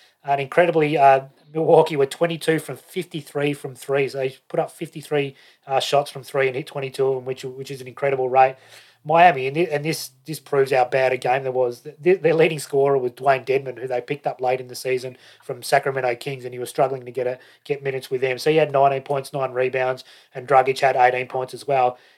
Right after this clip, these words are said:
Game three, you're expecting the first game, uh, at home for Miami that they would bounce back strongly, but they weren't able to do so. Again, it was another thumping.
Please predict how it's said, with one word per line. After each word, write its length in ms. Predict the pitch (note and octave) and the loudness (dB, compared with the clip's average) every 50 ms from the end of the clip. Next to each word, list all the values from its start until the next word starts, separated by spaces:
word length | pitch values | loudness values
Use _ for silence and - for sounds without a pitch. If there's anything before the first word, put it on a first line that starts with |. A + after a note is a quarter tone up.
| _ _ | _ _
Game 240 | - F#3 F#3+ G3 F3 | 4 6 6 4 2
three, 260 | D3 - F3+ F3 F#3 | -2 0 2 2 4
you're 180 | F#3+ F#3 F3+ E3 | 4 4 4 4
expecting 800 | E3 D3+ - - - F3+ F#3 F#3 F#3 - F#3 F3 F3 E3+ E3 - | 2 -2 -4 -2 2 2 2 4 2 0 -2 -2 -4 -10 -6 -2
the 80 | E3 E3 | -2 -2
first 360 | D3+ - D#3+ E3 E3+ D#3+ D#3+ | 0 2 4 4 4 4 2
game, 320 | - F3 D#3 D#3+ D#3 D#3 D#3 | 2 2 2 2 2 0 2
uh, 160 | D#3 D#3 D#3+ D#3 | 4 4 4 4
at 100 | C#3+ - | 2 0
home 240 | - D#3 D#3+ E3 | 2 2 2 2
for 120 | D#3 - E3+ | 0 -2 0
Miami 360 | D3+ D3 D3 D3+ E3 E3 D#3+ | 2 4 4 4 2 0 -4
that 140 | D3+ D#3 D3 | -4 0 2
they 80 | D#3 | 4
would 160 | D3+ D#3 D3+ D3 | 4 4 4 2
bounce 240 | D#3+ D3+ D3 D3 | 2 0 0 0
back 180 | - D#3 C#3+ - | 0 0 -2 0
strongly, 580 | - - - D#3+ D#3 D#3 D#3 D#3+ D#3+ D#3+ D#3 D3+ - - - _ _ | -2 -6 -4 -2 -2 -2 0 -2 -2 -2 -2 -6 -10 -18 -20 _ _
but 100 | - C#3 | -10 -2
they 100 | - C#3 | 2 2
weren't 280 | C#3 C#3 E3 E3 E3 E3 | 4 6 6 6 8 8
able 180 | D#3+ D#3 D#3+ | 8 8 6
to 60 | C#3+ C#3 | 4 2
do 200 | - D#3 D3+ D#3 | 2 2 2 2
so. 220 | - - D#3+ D3+ | 2 4 4 4
Again, 280 | D3 C#3 C3+ D#3+ D#3+ D#3+ | 4 4 2 2 0 0
it 40 | D#3 | -2
was 120 | D3+ C#3 | -6 -6
another 320 | C#3+ C#3 D3 C#3+ C#3+ D3 C#3+ | -2 2 4 4 4 2 -2
thumping. 500 | - - D3+ D3+ D3+ D#3 D#3 D3+ D3 | 0 0 0 0 0 -2 -6 -6 -8